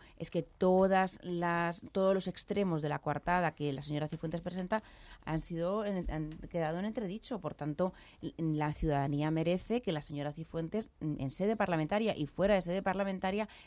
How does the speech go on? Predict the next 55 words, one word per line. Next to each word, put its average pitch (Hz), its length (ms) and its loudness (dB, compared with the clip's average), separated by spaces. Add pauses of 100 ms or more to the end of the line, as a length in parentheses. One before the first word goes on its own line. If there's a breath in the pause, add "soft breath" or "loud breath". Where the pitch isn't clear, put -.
dé 190 220 4
las 175 200 0
explicaciones 165 720 -2
hasta 165 240 0
que 151 60 -2
aquello 208 320 0
quede 247 220 2
claro 220 340 2 (260 loud breath)
y 170 80 -2
hasta 165 160 -2
que 151 100 -2
quede 247 240 2
claro 240 300 2
que - 80 0
la 160 100 2
señora 190 280 0
Cifuentes 220 460 0 (240 loud breath)
no 196 180 4
se 262 100 0
aprovechó 214 420 2
de 220 80 4
su 226 100 -2
condición 180 380 -2
de 214 60 -2
cargo 208 260 0
público, 165 400 -4
hasta 147 180 -6
que 147 100 0
quede 233 200 2
claro 220 300 2 (260 loud breath)
que 180 100 0
la 165 80 2
señora 170 260 2
Cifuentes 202 380 0
no 196 100 2
ha - 20 4
defraudado 202 500 4
la 185 160 4 (120)
confianza 165 420 0
de 202 60 4
la 208 80 2
ciudadanía 151 540 -2 (220 loud breath)
y - 60 -4
hasta 170 160 2
que 156 120 4
quede 233 200 6
claro 220 260 4 (260 loud breath)
que 185 120 6
la 170 100 8
universidad 170 440 6
pública 214 420 2
no 190 260 0
queda, 196 340 0 (180)
mm, 156 340 -4 (240)
perjudicada. 147 680 -4